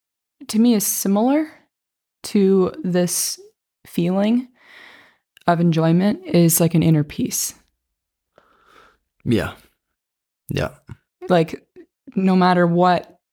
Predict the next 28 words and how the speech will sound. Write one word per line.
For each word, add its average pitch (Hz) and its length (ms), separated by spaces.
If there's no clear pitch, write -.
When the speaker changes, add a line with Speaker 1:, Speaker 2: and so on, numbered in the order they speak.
Speaker 1:
is 170 220
going 165 360
on, 156 320
there's 151 380
this - 480
level 156 600
of - 240
peace - 500
that - 260
lives 147 380
underneath 165 600
all 190 180
of 175 100
it. - 140
Speaker 2:
Mm-hmm. 90 340
Mm-hmm. 82 200
Speaker 1:
And - 280
for - 200
myself, 185 760
I 185 100
don't, 185 220
like, 165 220
we're 196 200
not 196 260
sitting 175 400
here 165 400
being 160 360
like, 156 440